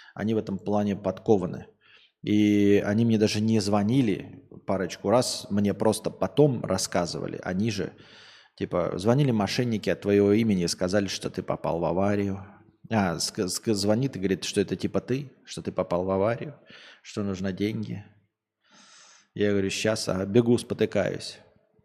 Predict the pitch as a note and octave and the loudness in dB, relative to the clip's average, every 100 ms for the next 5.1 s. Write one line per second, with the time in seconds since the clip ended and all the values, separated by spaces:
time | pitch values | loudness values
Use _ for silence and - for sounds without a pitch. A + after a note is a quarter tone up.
0 | _ - - G#2+ G#2 G#2 - A2 G#2 F2+ | _ -16 -2 2 4 4 4 4 2 0
1 | G2 F2+ F2+ F2+ G2 F#2+ - F2+ E2 F2+ | -2 -4 -4 -2 2 2 2 0 0 -6
2 | E2+ G2 G#2 F2+ A2+ B2+ - F#2 F2 E2 | -2 2 2 4 4 4 0 -2 -2 -4
3 | - F#2 F2 F#2 G2 F#2+ G2 F#2+ C3 C3+ | -2 -2 0 -2 0 2 4 4 4 2
4 | E2+ G2 F#2 - - E2 - E2+ E2 - | -2 -4 -8 -8 -4 -4 -2 -4 -2 -6